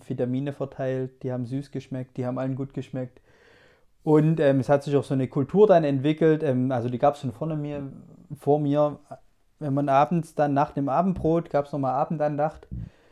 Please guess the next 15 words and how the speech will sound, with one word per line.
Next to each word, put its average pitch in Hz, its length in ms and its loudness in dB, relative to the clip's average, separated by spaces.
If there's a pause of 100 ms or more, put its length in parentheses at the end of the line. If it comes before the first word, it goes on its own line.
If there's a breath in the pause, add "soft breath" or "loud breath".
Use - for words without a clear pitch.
(680 loud breath)
musste 156 360 -4
die 139 200 2
Abteilung 165 380 2
sauber 147 220 0
gemacht 147 280 -2
werden. 143 120 -2
Dann 139 140 0
gab's 151 200 -2
immer 147 200 -4
zwei 156 260 4
Möglichkeiten. 160 760 0 (1300)
Entweder 139 260 4
man 135 220 4
ging 131 160 2
schlafen 165 720 -2